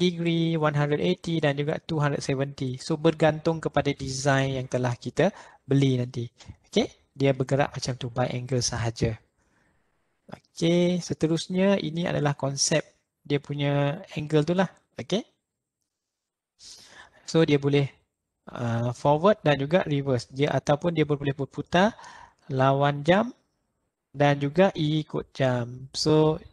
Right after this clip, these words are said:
yang shaft dia duduk tengah-tengah ni lah di sini. Shaft dia dekat tengah-tengah ini. Yang merah tu macam vein ataupun bilah yang, yang terima force daripada, pada compressed air yang akan bergerak.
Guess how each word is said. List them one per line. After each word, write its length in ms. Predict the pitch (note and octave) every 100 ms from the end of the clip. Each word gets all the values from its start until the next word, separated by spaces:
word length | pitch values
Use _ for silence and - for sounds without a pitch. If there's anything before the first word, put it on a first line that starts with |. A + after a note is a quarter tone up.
| _
yang 400 | D#3+ D#3+ E3 E3 -
shaft 260 | G#3+ G3
dia 80 | A3
duduk 280 | G3+ G3 F#3
tengah-tengah 460 | F#3+ G3 G#3 G#3 G3+
ni 100 | A3+
lah 140 | F#3+
di 100 | D3+
sini. 300 | C#3 D3 C3+ - - - _
Shaft 320 | - F3 E3
dia 80 | F#3+
dekat 240 | F3 E3 -
tengah-tengah 500 | D3 C#3 C#3 C#3 C3
ini. 220 | B2+ A#2+ A2 _ _ _ _ - - -
Yang 200 | - C#3+ D3+
merah 280 | E3 F3+ E3+
tu 160 | A3 G3+
macam 520 | E3 - D#3+ D#3+ D#3 _
vein 460 | D#3+ D3 E3+ D#3+ C#3
ataupun 460 | C3+ D#3 - E3 D#3
bilah 400 | D3 D#3 D#3+ C#3
yang, 300 | C#3+ C#3+ C#3+ - - - -
yang 220 | C#3+ D3
terima 400 | - C#3+ C#3+ C#3+
force 320 | C#3 D#3+ C3 -
daripada, 840 | C#3 C3+ C3 C3 C3 C3 C3+ C3+ C#3 _ -
pada 180 | C3+ C3+
compressed 400 | B2+ - B2+ -
air 280 | D3 A#2+ B2
yang 180 | C3 C3 B2
akan 120 | B2 A#2+
bergerak. 320 | A#2+ A#2